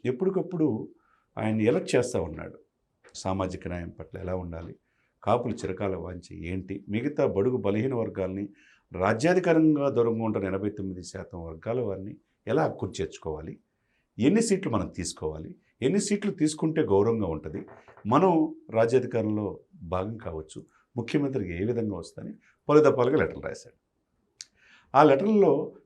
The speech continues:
చంద్రబాబు నాయుడు గారికి సలహా ఇచ్చాడు, అదేవిధంగా పవన్ కళ్యాణ్ గారికి సలహా ఇచ్చాడు. ఇప్పుడు రాసే లెటర్లో చంద్రబాబు నాయుడు గారికి రాసిన లెటర్ స్పష్టంగా కనపడుతుంది. ఎందుకంటే మనం చూసాం, నిన్న మొన్న చూసాం, కాపులు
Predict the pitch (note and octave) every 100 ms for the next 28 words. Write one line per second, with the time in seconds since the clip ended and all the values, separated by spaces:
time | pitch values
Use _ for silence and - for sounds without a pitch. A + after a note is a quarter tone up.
0 | - G#2+ C3 C#3+ C#3+ D3+ D3 D3+ D3+ -
1 | D3+ C#3+ D3+ D3+ - F3+ G#3+ _ _ _
2 | _ _ _ - G#2+ B2+ B2 B2 A#2+ A#2
3 | G2 G2+ A2+ G#2 G#2 G2+ A2 G#2+ - G2
4 | D#2+ - - - _ _ _ _ - C#3
5 | C#3 G3+ F#3 F#3+ G#3+ C3+ C#3+ D3+ F2 D#2+
6 | - _ _ _ _ _ - D3 G#3+ G3+
7 | D#3+ A2+ E2+ E2+ D#2+ - C#2+ - _ -
8 | F2+ D#2+ E2+ E2 - - - _ _ _
9 | _ _ - - B2 - A2+ D#2 D#2+ D#2
10 | - - - _ _ _ _ - G2+ C3+
11 | C3+ F#2 - - _ _ _ _ _ _
12 | _ _ A#2 A#2+ F#2+ F#3+ G3 - E2+ G2+
13 | A2 A2+ F#2+ F#2+ G2+ G2+ F#2+ F2 A#2+ C3
14 | F#2 F#2 F#2 G2+ -